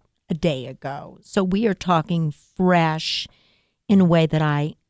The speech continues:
I haven't really seen before. And the other piece was the cuts of meat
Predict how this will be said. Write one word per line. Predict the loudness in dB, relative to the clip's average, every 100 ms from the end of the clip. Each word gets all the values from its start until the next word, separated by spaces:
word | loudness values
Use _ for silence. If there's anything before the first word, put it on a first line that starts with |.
| -10
I | -6
haven't | -4 -4 -6 -8
really | -8 -6 -8
seen | -2 4 4 4
before. | 0 -4 -4 -4 -8 -12 _ _ _ _ _ 0
And | 2 4 4 2 0 -4 _ _ 0
the | 4
other | 4 2 -4
piece | -4 -2 0 -2 -6
was | -6 -4 -4 -6 -8 -14 _ -8
the | -4 -4
cuts | -6 -2 -2 -2 -10 -6 -2
of | -2 0
meat | 0 2 0 -2 -8 -20